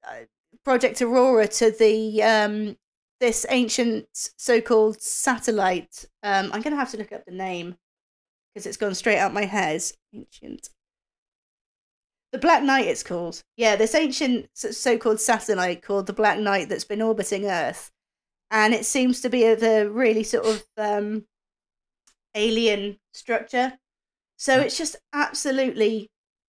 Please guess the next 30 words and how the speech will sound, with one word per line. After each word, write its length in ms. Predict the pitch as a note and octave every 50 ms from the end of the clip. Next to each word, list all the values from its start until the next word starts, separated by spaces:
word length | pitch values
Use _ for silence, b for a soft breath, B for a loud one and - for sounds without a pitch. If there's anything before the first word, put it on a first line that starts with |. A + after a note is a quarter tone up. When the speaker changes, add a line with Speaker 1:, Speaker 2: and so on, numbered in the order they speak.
| _ _ _ _ -
Speaker 1:
I've 140 | B3 A#3+ A#3
gone 180 | E4+ E4+ E4 D4+
from 160 | - - C4+
fucking 720 | B3+ - - D4 - - - C4+ C4+ C4+ C4 - - - _ _ _ _ B3
light 320 | B3+ C#4+ C#4+ C#4 A#3 G#3
bulbs 560 | A#3 G3+ F3+ F3+ F3+ G3 G3+ - - - - - -
in 100 | A3+ A3+
a 40 | A3
fire 320 | A3 - B3 B3 A#3+ A3+ A3
station 520 | A3 - G3+ F#3 F3+ E3+ - - - -
Speaker 2:
<laughs> 1600 | - - - A#4+ A#4+ A#4 - - B4+ B4+ - - C5+ C5+ - - - - B4 - - - - - - - B4 - - - A#4+ A4 -
Speaker 1:
to 160 | - D#4+ D4 D4
alien 360 | D4+ D#4 D4 D4+ C#4+ C4 C4
satellites 960 | - - D4 D4 - - A#3 G3+ F#3+ E3+ E3 F3 - - - - - - - - _ _ _ -
in 340 | B3+ B3 B3 B3 A#3 - - _ _ -
not 320 | C4+ C#4 D4 D#4 C4+ -
much 440 | C4 C#4 B3+ D3 - - - - - - -
of 120 | B3 A3
a, 240 | A#3 A#3 A3+ A3+ - _ _ _
you 100 | C4 C4
know, 260 | A3+ F#3+ F3+ F#3 - - _ _ _ _ _ _
in 120 | - B3 A#3+
a 60 | A#3
couple 280 | - C#4+ C4 - C#4 B3
of 100 | A#3 B3+
hours 320 | B3+ B3 A#3+ A3+ G#3 -
of 80 | G3+ G3+
scrolling. 640 | - - A#3+ A#3+ A#3+ A#3 G#3+ F3+ D3 C#3 E3+ F#3 - _ _ _ _ _ _ _ _ _ _ _ _ _ _ _ _ _ _ _ _ _ _ _ _ _ _ _
And 120 | - C4+ C4
just, 260 | F4+ F#4 - -